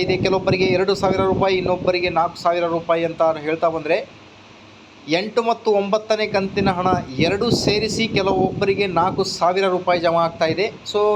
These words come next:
ಯಾರಿಗೆಲ್ಲ ಎಂಟನೇ ಕಂತಿನ ಹಣ ಬಂದಿದೆ, ಅವರಿಗೆ ಒಂಬತ್ತನೇ ಕಂತಿನ ಎರಡು ಸಾವಿರ ರೂಪಾಯಿ ಜಮಾ ಆಗ್ತಾ ಇದೆ. ಇನ್ನೂ ಕೂಡ ನಿಮಗೆ ಬಂದಿಲ್ಲ ಅಂತ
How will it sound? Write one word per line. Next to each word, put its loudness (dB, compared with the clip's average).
ಯಾರಿಗೆಲ್ಲ 4
ಎಂಟನೇ -2
ಕಂತಿನ 0
ಹಣ 2
ಬಂದಿದೆ, 0
ಅವರಿಗೆ 0
ಒಂಬತ್ತನೇ -2
ಕಂತಿನ -2
ಎರಡು 0
ಸಾವಿರ 0
ರೂಪಾಯಿ -2
ಜಮಾ 0
ಆಗ್ತಾ -2
ಇದೆ. -2
ಇನ್ನೂ 2
ಕೂಡ 2
ನಿಮಗೆ 0
ಬಂದಿಲ್ಲ 0
ಅಂತ -2